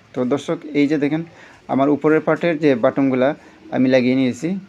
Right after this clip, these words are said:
এখন আমি এই ডাইসগুলো চেঞ্জ করতেছি, ঠিক আছে। তারপর নিচের যে বাটমের যে এই ডাইস, এটি দেখেন ভিতর গোলাকার,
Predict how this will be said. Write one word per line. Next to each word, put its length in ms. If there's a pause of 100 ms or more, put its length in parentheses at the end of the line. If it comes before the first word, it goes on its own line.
(120)
এখন 240
আমি 260
এই 120
ডাইসগুলো 360
চেঞ্জ 280
করতেছি, 440 (260)
ঠিক 120
আছে। 180
তারপর 260
নিচের 380
যে 100
বাটমের 460
যে 180 (500)
এই 120
ডাইস, 300
এটি 260
দেখেন 320 (560)
ভিতর 260
গোলাকার, 480